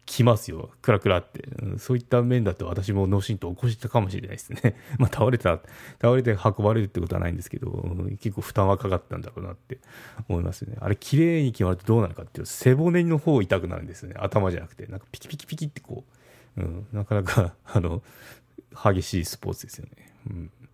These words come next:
で、まあ、剣道話で話をすると、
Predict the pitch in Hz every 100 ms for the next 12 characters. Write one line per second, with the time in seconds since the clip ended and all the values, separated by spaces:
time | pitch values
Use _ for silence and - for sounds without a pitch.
0 | _ _ - _ _ - 110 110 113 110
1 | 107 107 104 - 117 117 117 113 101 95
2 | 90 90 85 - 90 87 - 90 98 95
3 | - 90 90 -